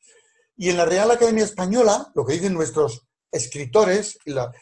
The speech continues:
el diccionario de la Real Academia, que es una membrana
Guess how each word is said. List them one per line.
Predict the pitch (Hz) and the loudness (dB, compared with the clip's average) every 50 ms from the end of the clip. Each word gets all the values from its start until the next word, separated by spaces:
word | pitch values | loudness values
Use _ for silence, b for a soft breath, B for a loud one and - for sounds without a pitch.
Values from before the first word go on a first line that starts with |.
| B | B
el | 143 139 | -8 -4
diccionario | 143 151 123 123 143 147 151 - 170 190 180 165 | -4 -4 -4 0 0 0 2 2 0 0 0 -2
de | 151 | -2
la | 131 127 131 | -2 -4 -2
Real | 139 160 160 | -2 -4 -4
Academia, | 156 175 185 165 - _ _ _ _ _ _ _ _ _ _ _ _ | -4 -4 -8 -10 -12 _ _ _ _ _ _ _ _ _ _ _ _
que | - 175 | -2 -2
es | 185 - - - - - | 0 0 -2 -6 -8 -6
una | 220 247 | -4 -2
membrana | 247 247 220 220 240 247 240 240 240 262 - _ | -2 -2 0 0 0 0 0 -2 -4 -6 -10 _